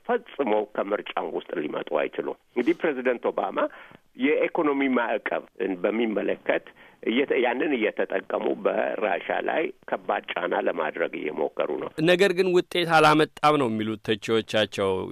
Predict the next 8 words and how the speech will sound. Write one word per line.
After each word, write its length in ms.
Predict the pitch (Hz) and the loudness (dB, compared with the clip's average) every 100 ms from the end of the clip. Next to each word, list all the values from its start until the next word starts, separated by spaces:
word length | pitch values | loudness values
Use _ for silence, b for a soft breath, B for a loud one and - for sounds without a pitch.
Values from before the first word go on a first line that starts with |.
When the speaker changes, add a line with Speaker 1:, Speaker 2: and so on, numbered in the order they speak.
| - | 0
Speaker 2:
ራሽያን 540 | 117 123 - 127 131 131 | 4 4 4 6 6 4
<laughs> 240 | 127 120 | 0 -2
ከምትሄድበት 680 | 131 131 135 139 127 123 127 | 0 2 2 0 2 0 2
አቅጣጫ 400 | 123 - 123 - | 0 0 -2 2
አላስቆመም። 760 | 123 113 120 117 - 123 113 110 113 - | 4 6 6 4 0 -2 0 -2 -4 -2
በሶሪያ 520 | 127 123 139 135 135 131 | 0 2 2 6 6 6
የእርስ 260 | 127 127 - | 4 0 -2
በርስ 240 | 127 127 | -2 -2